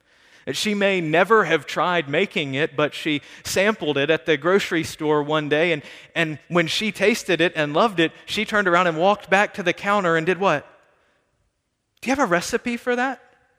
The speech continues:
What'd you, what'd you use to make this? Can I, can I have that recipe?" You see, the recipe tells people how they find the life that God intended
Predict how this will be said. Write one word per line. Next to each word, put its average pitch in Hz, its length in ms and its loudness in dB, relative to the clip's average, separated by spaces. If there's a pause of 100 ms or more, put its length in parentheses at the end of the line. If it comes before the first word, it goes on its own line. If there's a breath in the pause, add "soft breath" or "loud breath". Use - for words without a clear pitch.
(500)
What'd 247 200 2
you, 277 220 2
what'd 233 220 2
you 269 80 0
use 233 300 0
to 220 120 -8
make 202 320 -2
this? - 420 -8 (380 soft breath)
Can 202 140 -2
I, 233 160 4 (160)
can 226 100 -2
I 220 80 2
have 202 300 -2
that 220 180 -2
recipe?" 208 560 -6 (1040)
You - 60 -16
see, 240 140 -2
the 214 80 4
recipe 202 500 -2
tells 185 300 -8
people 190 380 -6
how 170 680 -6 (460 soft breath)
they 165 120 0
find 170 400 -8
the 156 60 -6
life 143 560 -8
that 143 160 -8
God 147 200 -4
intended 139 680 -10